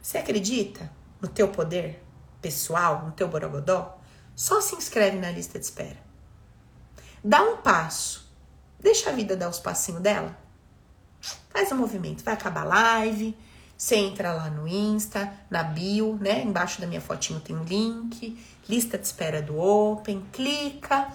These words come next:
coloca o seu nome e só fala o seguinte: "Vida, eu tô pronta pra revolucionar a minha história."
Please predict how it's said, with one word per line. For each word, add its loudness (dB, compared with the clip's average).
coloca 0
o -2
seu 0
nome 0
e -2
só 6
fala 8
o 8
seguinte: 4
"Vida, -2
eu 8
tô -4
pronta -6
pra -8
revolucionar -2
a 0
minha -2
história." -8